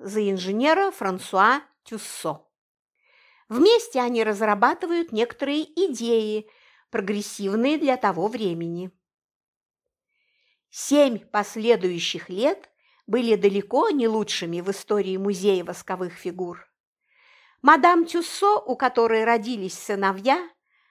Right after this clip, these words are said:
начинает обдумывать идею вывоза коллекции в Англию, чтобы показать её жителям более благополучного государства, где революционные бури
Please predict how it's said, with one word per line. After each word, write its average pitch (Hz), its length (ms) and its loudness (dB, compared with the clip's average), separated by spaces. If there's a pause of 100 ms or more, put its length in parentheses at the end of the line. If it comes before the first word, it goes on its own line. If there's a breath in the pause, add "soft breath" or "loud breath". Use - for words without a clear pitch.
(160)
начинает 403 580 4
обдумывать 254 800 0
идею 269 560 0
вывоза 277 520 0
коллекции 240 760 -4
в 202 120 -10
Англию, 170 760 -6 (640 soft breath)
чтобы 330 340 2
показать 349 600 2
её 202 280 -4
жителям 214 560 -4
более 214 320 2
благополучного 196 880 -4
государства, 208 840 -4 (600)
где 247 280 2
революционные 254 960 4
бури 233 680 0